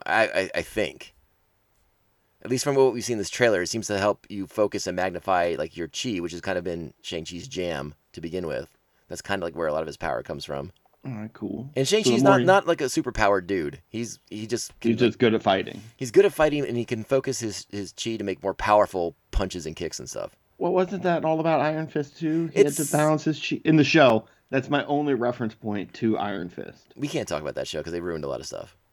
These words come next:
Speaker 2: Uh, that's all I got, man. <laughs>
Speaker 1: <laughs>
Speaker 2: That's all that Marvel put on T V
Speaker 1: Well,
Speaker 2: for me to learn.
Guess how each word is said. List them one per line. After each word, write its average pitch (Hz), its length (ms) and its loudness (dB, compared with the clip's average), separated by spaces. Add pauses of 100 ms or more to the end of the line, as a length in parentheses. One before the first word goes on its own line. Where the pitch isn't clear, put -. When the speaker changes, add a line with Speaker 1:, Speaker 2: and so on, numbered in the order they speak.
(400)
Speaker 2:
Uh, 151 160 -4 (240)
that's - 280 -10
all 156 180 -6
I 160 80 -4
got, 190 300 -4
man. 123 260 -2 (380)
<laughs> - 0 -
Speaker 1:
<laughs> 185 500 0 (920)
Speaker 2:
That's 196 460 6
all 175 300 4
that 170 160 -2
Marvel 156 320 0
put - 180 -2
on 156 180 -2
T 147 220 -2
V 165 160 -2
Speaker 1:
Well, 196 160 4
Speaker 2:
for 123 300 2
me 147 100 -12
to 127 120 -2
learn. 135 420 -2